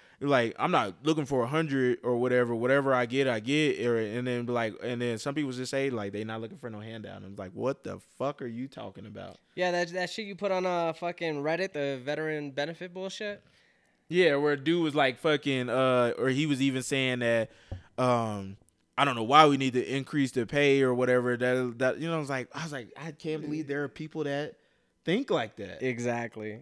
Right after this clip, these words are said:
Speaker 2: And these motherfuckers are like, "Oh, I didn't do it because I felt like someone else was more
Speaker 1: Well, would you do
Speaker 2: deserving."
Speaker 1: it for free?
Speaker 2: Yeah, I was like, w-, y-, the amount of shit you put your body through, and I'm like, a lot of these motherfuckers have mental issues. To where I'm like, you became an alcoholic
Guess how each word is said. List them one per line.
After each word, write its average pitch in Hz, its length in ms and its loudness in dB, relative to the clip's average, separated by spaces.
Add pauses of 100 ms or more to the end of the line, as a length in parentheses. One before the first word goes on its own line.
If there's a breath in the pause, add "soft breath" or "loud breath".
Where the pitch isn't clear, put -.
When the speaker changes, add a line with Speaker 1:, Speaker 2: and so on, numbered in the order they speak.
Speaker 2:
And 135 100 -6
these 139 140 0
motherfuckers 151 460 0
are 147 60 -4
like, 139 200 -2
"Oh, 151 220 2
I 143 200 0
didn't 151 280 0
do 147 160 0
it 147 180 -2
because 135 240 -8
I 135 80 -4
felt 139 180 -4
like 135 140 -6
someone 139 380 -2
else 135 320 -4
was 131 180 -10
more 135 240 -2
Speaker 1:
Well, 131 120 2
would 143 60 4
you 151 60 4
do 156 160 4
Speaker 2:
deserving." 196 200 6
Speaker 1:
it 240 60 4
for 220 80 -4
free? 180 300 0 (460)
Speaker 2:
Yeah, 196 260 6
I 165 40 4
was 180 140 0
like, 135 420 0 (800)
w-, 156 220 -2 (100)
y-, 147 280 -10
the 147 160 2
amount 165 320 2
of 202 60 0
shit 196 180 -2
you 175 100 -10
put 175 220 -6
your 147 60 -4
body 143 240 2
through, 135 120 -2
and 131 80 0
I'm 135 80 -2
like, 139 160 0
a 131 60 -2
lot 156 180 2
of 175 60 0
these 160 100 0
motherfuckers 147 440 -2
have 123 180 -2
mental 120 340 -4
issues. 101 440 -12 (320 soft breath)
To - 100 -6
where 139 60 2
I'm 139 60 -2
like, 139 220 -4
you 147 100 0
became 180 380 0
an 156 60 0
alcoholic 131 680 0